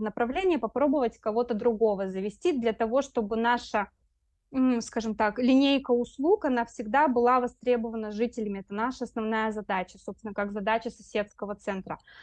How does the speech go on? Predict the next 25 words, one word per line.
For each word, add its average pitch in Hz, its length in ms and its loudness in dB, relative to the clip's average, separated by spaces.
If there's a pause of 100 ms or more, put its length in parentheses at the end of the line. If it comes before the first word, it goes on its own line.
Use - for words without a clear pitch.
(140)
А 226 100 0
задача 247 460 0
резидентов — 240 760 0 (920)
преподнести 311 840 4
как 233 200 0
раз 208 300 -2
и 240 160 -4
пре-, 247 220 0
предоставить 247 800 2
такую 302 440 2
услугу, 262 600 2
которая 233 500 2
бы, 202 340 2
помимо 254 400 2
того, 233 240 -2
что - 180 -10
она 202 160 -2
была 208 280 0
востребована, 240 760 0
она 208 220 -2
бы 233 160 0
ещё 240 280 -2
отвечала, 233 760 0 (100)
ну, 254 220 -6
собственно, 214 680 -6